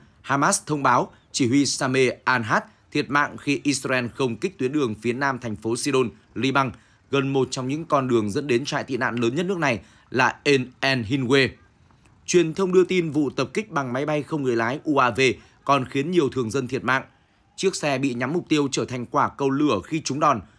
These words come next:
Một thi thể được đưa ra khỏi hiện trường vài phút sau đó. Lực lượng phòng vệ Israel I D F và cơ quan an ninh Israel Shin Bet thông báo thực hiện vụ tập kích hạ ông Al-Had. Theo I D F và Shin Bet, ông Al-Had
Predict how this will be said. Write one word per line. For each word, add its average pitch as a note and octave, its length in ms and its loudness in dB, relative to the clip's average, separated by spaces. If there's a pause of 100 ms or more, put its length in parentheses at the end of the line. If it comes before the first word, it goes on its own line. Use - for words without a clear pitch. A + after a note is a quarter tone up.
(240)
Một C#3 180 0
thi F#3 120 -2
thể D3 220 0
được A#2+ 200 -2
đưa C#3 120 -2
ra C3 200 0
khỏi A#2 220 -2
hiện A2 140 -4
trường G#2+ 340 -4
vài A2+ 220 0
phút G3+ 240 -8
sau - 220 -2
đó. A2+ 260 2 (880)
Lực C3 160 0
lượng C3 240 2
phòng C3 200 -2
vệ C3 260 -2
Israel B2+ 420 0 (120)
I C3 140 0
D A#2+ 40 0
F B2+ 240 2 (340)
và C3 200 2
cơ D3 280 -2
quan C#3 220 2 (100)
an B2+ 160 0
ninh B2+ 220 -2
Israel B2+ 420 0 (260)
Shin C#3+ 380 2
Bet G#3 180 4 (220)
thông C#3 140 0
báo B2 320 2 (240)
thực D3+ 120 2
hiện C#3+ 180 4
vụ C3+ 260 2
tập C#3+ 180 0
kích A#3 140 0 (160)
hạ C#3 280 0
ông C3 260 0
Al-Had. B2+ 340 0 (600)
Theo C3+ 240 2
I D3 100 4
D B2+ 40 4
F C#3+ 220 4 (100)
và B2 160 2
Shin B2 200 -2
Bet, F3 160 2 (340)
ông B2 240 0 (100)
Al-Had B2+ 340 2